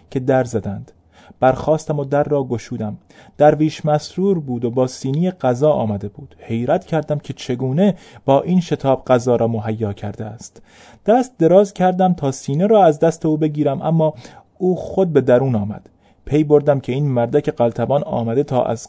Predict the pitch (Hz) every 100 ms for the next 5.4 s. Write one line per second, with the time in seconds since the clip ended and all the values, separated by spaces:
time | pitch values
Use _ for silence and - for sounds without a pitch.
0 | - - 127 120 117 113 131 151 147 143
1 | 156 - 110 110 101 95 104 98 101 107
2 | _ - - - 139 143 139 131 - 123
3 | 151 156 131 123 120 120 143 135 - 117
4 | 139 151 120 - 175 - 135 110 107 -
5 | - 107 117 135